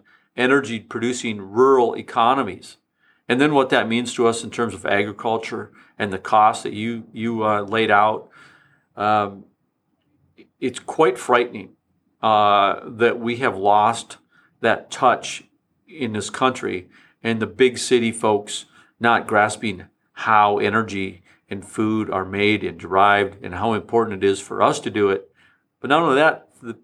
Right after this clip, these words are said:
for a large percentage of our population in many states, uh, who make a living off this,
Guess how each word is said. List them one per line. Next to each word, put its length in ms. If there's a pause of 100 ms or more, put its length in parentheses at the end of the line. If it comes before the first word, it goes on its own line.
(120)
for 220
a 140 (260)
large 380
percentage 440
of 80
our 140
population 720
in 80
many 200
states, 540 (420)
uh, 340
who 160
make 200
a 60
living 280
off 280
this, 320